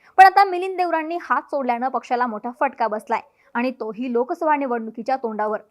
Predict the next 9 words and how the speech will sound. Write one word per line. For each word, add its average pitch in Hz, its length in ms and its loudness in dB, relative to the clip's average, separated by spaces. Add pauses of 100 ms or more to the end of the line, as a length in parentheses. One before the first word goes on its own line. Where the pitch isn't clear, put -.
(300)
म्हणजे 359 220 2
तात्पुरता 359 460 0
विचार 311 300 -2
न 285 140 -4
करता 254 400 2
लाँग 254 300 0
टर्मसाठी 285 360 -6
विचार 262 320 2
केला 233 220 0